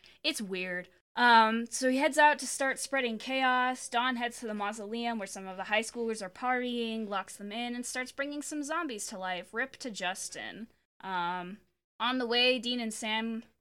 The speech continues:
have a conversation about Sam maybe using his demon powers to get rid of Sam Hain. Dean refuses and makes him promise to use the knife. Dean saves the teenagers, and Sam goes to confront Sam Hain.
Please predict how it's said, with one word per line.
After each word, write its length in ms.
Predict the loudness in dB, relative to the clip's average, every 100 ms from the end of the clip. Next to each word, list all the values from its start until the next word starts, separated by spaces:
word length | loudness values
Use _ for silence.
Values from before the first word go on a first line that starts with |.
| _ _ _
have 140 | -4 -4
a 40 |
conversation 580 | -6 -8 -6 -8 -8 -8
about 200 | -8 -8
Sam 280 | -6 -4 -4
maybe 180 | -6 -8
using 280 | -10 -10 -10
his 140 | -10
demon 280 | -8 -6 -6
powers 300 | -6 -6 -6
to 40 | -8
get 120 | -8
rid 120 | -8
of 80 | -10
Sam 240 | -8 -6 -6
Hain. 320 | -6 -6 -8
Dean 200 | -6 -6
refuses 460 | -6 -6 -6 -6 -10
and 80 | -10
makes 200 | -10 -10
him 80 | -6
promise 320 | -6 -6 -8
to 100 | -10
use 200 | -10 -8
the 80 | -4
knife. 280 | -4 -4 -6 _ _ -20 -20 -6
Dean 220 | -2 -2
saves 300 | 0 0 0
the 80 | -6
teenagers, 600 | -6 -4 -4 -4 -4 -6
and 140 | -6
Sam 240 | -6 -4 -6
goes 200 | -8 -10
to 60 |
confront 380 | -12 -12 -10 -10
Sam 200 | -10 -10
Hain. 380 | -6 -2 -2